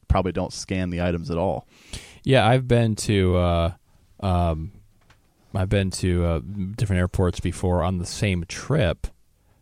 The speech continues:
Speaker 2: you know, going through multiple airports on, like, a, a, a particular, one particular trip, and I've had my bags treated differently at, at different airports, where sometimes they'll, they'll take things out and other times they just let it go. And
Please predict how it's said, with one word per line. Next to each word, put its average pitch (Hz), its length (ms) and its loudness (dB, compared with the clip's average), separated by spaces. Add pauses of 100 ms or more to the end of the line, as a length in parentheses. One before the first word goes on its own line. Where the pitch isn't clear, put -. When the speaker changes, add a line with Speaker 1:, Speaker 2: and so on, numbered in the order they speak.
Speaker 2:
you 113 100 0
know, 92 120 2
going 90 220 2
through 87 160 -2
multiple 82 380 -2
airports 80 480 -4
on, 80 80 -4
like, 78 220 -8
a, - 120 -6 (280)
a, 85 60 -8
a 87 60 -8
particular, 90 380 -2
one 85 140 0
particular 87 340 -4
trip, - 300 -2 (680)
and 117 140 4
I've 101 60 2
had 104 240 4 (120)
my 98 200 0
bags 92 340 2
treated 90 320 0
differently 85 480 0
at, 82 120 -2 (140)
at 101 100 -6
different 90 260 -2
airports, 85 560 -2 (460)
where 92 100 0
sometimes 85 500 -2
they'll, 80 160 -2
they'll 85 260 -6 (100)
take - 280 -4
things 87 340 -4
out 85 220 0
and 85 80 -4
other 87 120 0
times 87 300 -4
they 85 60 -4
just 85 140 -6
let 80 120 -2
it 82 100 -6
go. 85 300 0
And 87 200 -6